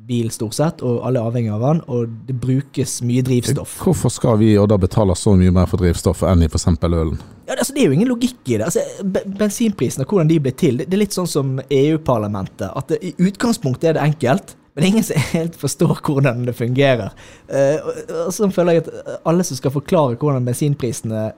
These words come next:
Speaker 1: blir til, det, det, det er, det er bare veldig uforståelig.
Speaker 2: Jeg, jeg spurte Tord Paulsen om det var et samarbeid på, eh, drivstoffprisen i Odda. Det kunne han med hånda på hjertet si nei til, det hadde han aldri gått med på, sa han.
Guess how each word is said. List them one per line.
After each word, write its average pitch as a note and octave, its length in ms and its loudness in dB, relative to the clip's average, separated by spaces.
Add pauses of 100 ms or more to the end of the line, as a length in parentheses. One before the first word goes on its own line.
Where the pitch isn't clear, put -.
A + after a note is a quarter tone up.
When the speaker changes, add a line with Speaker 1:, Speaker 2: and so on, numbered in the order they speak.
(120)
Speaker 1:
blir B2 220 -4
til, F3 240 2 (600)
det, - 220 -18 (100)
det, D#3+ 100 0 (140)
det F#3 120 -2 (120)
er, C#3+ 220 2 (100)
det F#3+ 160 0
er E3+ 80 4
bare D3+ 160 2
veldig C#3 240 2
uforståelig. B2+ 380 0
Speaker 2:
Jeg, - 100 -2
jeg D#3 100 4
spurte C3+ 380 0
Tord B2 180 2
Paulsen A2 380 2
om F#2+ 80 6
det G2 80 4
var G2+ 220 4
et - 100 -6
samarbeid G2 540 2
på, E2+ 100 0 (160)
eh, D2+ 420 0
drivstoffprisen E2 760 0
i - 20 0
Odda. D#2+ 320 -2
Det D#2+ 320 2
kunne G2 160 4
han F#2 80 4
med F2+ 80 4
hånda F#2+ 240 4
på - 80 0
hjertet E2 300 0
si E2 100 2
nei D#2+ 160 2
til, D#2 160 -2
det F2 60 4
hadde E2 160 2
han F#2+ 100 -2 (180)
aldri F#2+ 220 2
gått D#2 160 -2
med D2+ 160 0
på, - 160 -10
sa - 140 -10
han. - 500 -20